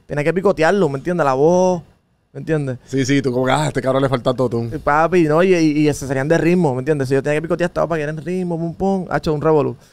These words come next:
Speaker 1: Esto, ahí desarrollé eso y escribir también lo desarrollé, ¿me entiendes?
Speaker 2: <laughs> Qué
Speaker 1: Como escribir
Speaker 2: cojones.
Speaker 1: por otra gente que no fuera yo, ¿me
Speaker 2: Ah,
Speaker 1: entiendes?
Speaker 2: ah, ah.
Speaker 1: Esto,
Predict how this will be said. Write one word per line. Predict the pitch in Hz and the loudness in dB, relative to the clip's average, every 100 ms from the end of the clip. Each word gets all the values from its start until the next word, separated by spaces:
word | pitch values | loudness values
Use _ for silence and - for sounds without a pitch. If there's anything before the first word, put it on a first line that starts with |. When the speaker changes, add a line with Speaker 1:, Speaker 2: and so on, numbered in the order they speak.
| - - _ | -20 -20 _
Speaker 1:
Esto, | 139 - 143 139 127 117 | -8 -4 0 2 2 2
ahí | 135 | 0
desarrollé | 139 160 165 175 196 | 0 2 2 2 2
eso | 180 160 156 | 2 0 2
y | 156 | 2
escribir | 139 139 139 123 131 143 | 2 0 -4 0 2 0
también | 143 131 127 | 0 -2 0
lo | 131 | 0
desarrollé, | 139 151 156 127 117 127 _ | 2 2 2 0 -2 -8 _
¿me | 135 | -14
entiendes? | 131 151 135 127 - - | -4 -2 -2 -2 -8 -14
Speaker 2:
<laughs> | - | -20
Qué | - | -4
Speaker 1:
Como | 151 156 | 0 2
escribir | 147 151 | 4 4
Speaker 2:
cojones. | 160 196 | 6 4
Speaker 1:
por | 175 | 2
otra | 160 175 | 2 2
gente | 202 180 | 2 0
que | 143 | 0
no | 139 | 0
fuera | 147 147 | 2 4
yo, | 131 120 | 2 -2
¿me | 117 131 | -6 -6
Speaker 2:
Ah, | 113 113 | -2 0
Speaker 1:
entiendes? | 127 139 107 117 | 2 2 2 -2
Speaker 2:
ah, | 107 104 101 | -4 -6 -8
ah. | 101 - | -8 -12
Speaker 1:
Esto, | 135 135 - 139 135 123 117 | -8 -8 -2 0 2 0 -6